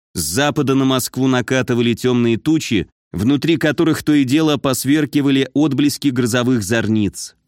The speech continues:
а отдельные редкие вестники грядущего дождя уже начали шлёпать по гранитным плитам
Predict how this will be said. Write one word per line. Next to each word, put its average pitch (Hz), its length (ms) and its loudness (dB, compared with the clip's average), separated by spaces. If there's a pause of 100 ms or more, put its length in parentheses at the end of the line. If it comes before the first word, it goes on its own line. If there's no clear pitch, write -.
а 95 140 -2
отдельные 170 580 2
редкие 156 400 0
вестники 143 540 0
грядущего 127 640 0
дождя 135 420 0
уже 156 240 2
начали 143 460 0
шлёпать 143 600 -2
по 127 100 -2
гранитным 120 540 0
плитам 139 520 0